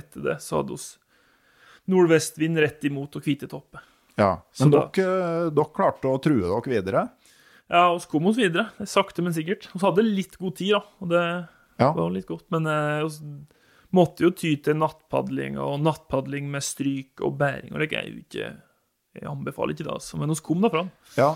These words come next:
Speaker 2: nei, det, du, du legger jo på litt risiko ved å padle elv om natta.
Speaker 1: Definitivt, og det var veldig små stryk, da. Det var
Speaker 2: Ja.
Speaker 1: veldig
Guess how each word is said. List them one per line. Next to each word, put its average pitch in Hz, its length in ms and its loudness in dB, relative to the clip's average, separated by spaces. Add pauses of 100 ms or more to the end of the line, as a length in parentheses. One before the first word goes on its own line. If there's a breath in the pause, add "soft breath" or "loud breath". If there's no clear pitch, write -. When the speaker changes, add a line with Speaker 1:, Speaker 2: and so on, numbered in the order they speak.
(120)
Speaker 2:
nei, 170 140 2
det, 156 340 -2
du, 143 760 0
du 135 260 0
legger 120 400 -2
jo 78 180 -2
på 139 280 2
litt 190 200 -4
risiko 98 680 -6
ved 104 100 -8
å - 40 -14
padle 90 380 -4
elv 87 280 -6
om 92 100 -6
natta. 151 400 -8 (560)
Speaker 1:
Definitivt, 147 600 2
og 165 80 -6
det 156 100 4
var 160 100 2
veldig 151 240 -2
små 147 380 2
stryk, 139 320 -4
da. - 80 -10 (180)
Det - 80 -12
var - 80 0
Speaker 2:
Ja. 139 120 4
Speaker 1:
veldig 135 540 -4